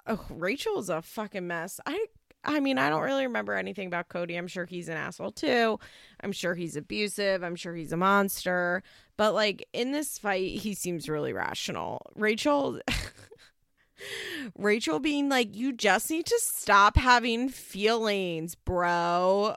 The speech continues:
Bro, just stop feeling. You have so many feelings, you little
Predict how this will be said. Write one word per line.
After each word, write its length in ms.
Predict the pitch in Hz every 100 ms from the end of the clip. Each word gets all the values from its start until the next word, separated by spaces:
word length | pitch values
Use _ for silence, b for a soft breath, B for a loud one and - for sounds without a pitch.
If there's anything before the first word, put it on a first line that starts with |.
| -
Bro, 680 | 233 233 247 247 233 202 190
just 240 | 226 -
stop 460 | - 190 196 285 -
feeling. 1080 | - - 196 269 302 262 233 220 214 202 196
You 280 | 123 208
have 160 | 247 247
so 180 | - 196
many 220 | 233 349
feelings, 720 | - - 196 254 240 214 190
you 60 | 202
little 260 | 190 175